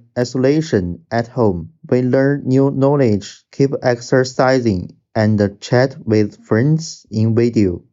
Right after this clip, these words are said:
During the isolation, I communicated with our guests in the WeChat group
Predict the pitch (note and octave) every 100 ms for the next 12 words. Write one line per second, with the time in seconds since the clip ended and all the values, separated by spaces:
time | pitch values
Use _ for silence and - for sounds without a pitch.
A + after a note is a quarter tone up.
0 | _ _ _ _ _ _ - C#3+ F#3 D#3
1 | B2+ A#2 A#2 - C3 C3 B2+ C#3 D#3+ G2+
2 | D#2+ - - B2+ C3 - D3+ D3+ C#3 C3+
3 | C3+ D#3 D#3 C#3 G#2 G2 - - A#2 A#2
4 | - B2+ A#2+ B2 B2+ B2+ G2+ - - -
5 | _ - A2+ A2+ A2 A2 G#2 C3+ C#3 -
6 | A#2 A#2 - A#2+ G#2+ F2 -